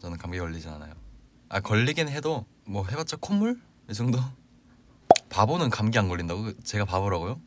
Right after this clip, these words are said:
그런 게 어딨어. 바보 아니야.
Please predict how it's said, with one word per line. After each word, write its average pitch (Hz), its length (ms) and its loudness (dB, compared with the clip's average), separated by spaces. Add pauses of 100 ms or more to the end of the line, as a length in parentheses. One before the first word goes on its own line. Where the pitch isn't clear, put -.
(920)
그런 123 220 -4
게 113 60 -2
어딨어. 117 800 -2 (680)
바보 85 220 -4
아니야. 85 360 0